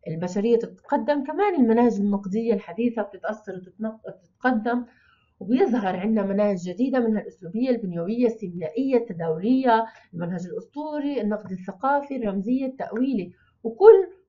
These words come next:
واحد من هاي المناهج إحنا حنقف عليها بالتفصيل ونوضح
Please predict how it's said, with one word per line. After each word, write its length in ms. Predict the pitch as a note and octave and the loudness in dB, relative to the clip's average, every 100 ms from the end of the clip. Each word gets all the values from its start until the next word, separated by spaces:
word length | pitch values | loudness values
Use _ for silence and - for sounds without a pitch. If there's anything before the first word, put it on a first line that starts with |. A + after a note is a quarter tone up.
| - | -6
واحد 520 | G#3 A3 - E3 F3 | -2 -2 -4 -14 -14
من 100 | F3+ | -12
هاي 200 | A#3+ A#3 | -8 -8
المناهج 440 | A3+ C4 C#4+ C4+ - B3+ | -8 -10 -8 -10 -10 -14
إحنا 380 | B3 A#3 B3 - _ | -10 -8 -8 -12 _
حنقف 420 | - G#3 A3+ G#3 G3+ - | -6 -6 -4 -6 -6 -12
عليها 560 | D#3+ G3+ G3+ G3+ A3+ - _ | -4 -4 -2 -2 -2 -8 _
بالتفصيل 880 | F#3 C#4+ C#4+ C4+ B3+ _ A#3 B3+ D4+ - _ | -6 -6 -4 -8 -8 _ -4 -4 -6 -18 _
ونوضح 680 | G3 G#3 G#3 B3 G#3 A3+ | -4 -2 0 -2 2 0